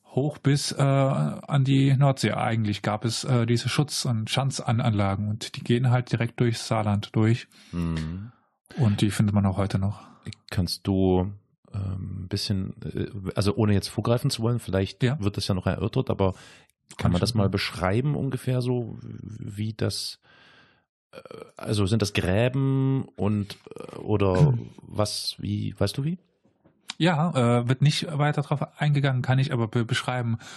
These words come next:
Speaker 1: Es waren vor allen Dingen Bunker mit, äh, Geschützen drin.
Speaker 2: Alles klar.
Speaker 1: Also mit so einer kleinen Schießscharte drin, wo dann
Speaker 2: Ja.
Speaker 1: das M G rausschaute oder halt panzerbrechende kleine Artillerie. Und Panzersperren,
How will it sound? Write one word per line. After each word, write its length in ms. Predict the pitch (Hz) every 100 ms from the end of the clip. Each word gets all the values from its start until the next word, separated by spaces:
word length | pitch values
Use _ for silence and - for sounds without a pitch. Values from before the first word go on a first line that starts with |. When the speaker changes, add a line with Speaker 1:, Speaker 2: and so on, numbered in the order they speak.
| -
Speaker 1:
Es 120 | 127 123
waren 180 | 135
vor 160 | 131 123
allen 220 | 117 123
Dingen 320 | 117 113 110
Bunker 380 | 107 139 180 202 - _ - - - _ _
mit, 340 | 110 110 - -
äh, 280 | 120 110 104 - -
Geschützen 420 | 127 151 - 180
drin. 260 | 143 196 208 _
Speaker 2:
Alles 240 | 90 78
klar. 140 | - 113
Speaker 1:
Also 240 | 107 101
mit 180 | 104 104
so 80 | 104
einer 140 | 104
kleinen 200 | - 98
Schießscharte 520 | - 147 - 143 143
drin, 200 | - 131
wo 80 | 113
dann 120 | 104
Speaker 2:
Ja. 60 | 92
Speaker 1:
das 80 | 87
M 280 | 127 139 120
G 160 | 127
rausschaute 720 | 131 123 120 123 113 113 -
oder 380 | 110 107 101 95
halt 180 | 98 -
panzerbrechende 800 | 123 123 120 117 - 113 113 110
kleine 460 | - 113 113 110 - - - - -
Artillerie. 540 | 139 - 160 147 156 175 _ - - - - _
Und 260 | 160 131 139
Panzersperren, 640 | 156 143 - 107 92 90